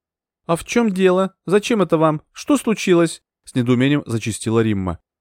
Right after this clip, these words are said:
"Понимаете, минувшей ночью кто-то сбил на дороге между Средилесьем и мостом через Сомовку молодую пару. Они, слава богу, живы, но находятся в клинике в тяжёлом состоянии. По словам молодого человека,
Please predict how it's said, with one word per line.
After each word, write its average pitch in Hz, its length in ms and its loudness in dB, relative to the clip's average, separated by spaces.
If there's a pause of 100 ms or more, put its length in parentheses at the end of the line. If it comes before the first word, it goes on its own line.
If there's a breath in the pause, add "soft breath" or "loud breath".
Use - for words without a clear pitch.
(440)
"Понимаете, 104 640 2 (200)
минувшей 147 420 2
ночью 165 240 2
кто-то 156 320 2
сбил 113 340 2
на 156 80 4
дороге 135 320 4
между 127 260 0
Средилесьем 131 600 2 (100)
и 131 80 0
мостом 127 400 0
через 107 280 -2
Сомовку 143 580 0
молодую 110 380 2
пару. 107 360 2 (340)
Они, 208 220 2
слава 196 240 4
богу, 185 260 2
живы, 123 400 2
но 107 220 0
находятся 147 540 0
в - 60 -8
клинике 98 480 -2
в - 60 -18
тяжёлом 120 360 0
состоянии. 101 720 0 (360)
По 123 80 -2
словам 123 300 4
молодого 120 420 4
человека, 120 560 0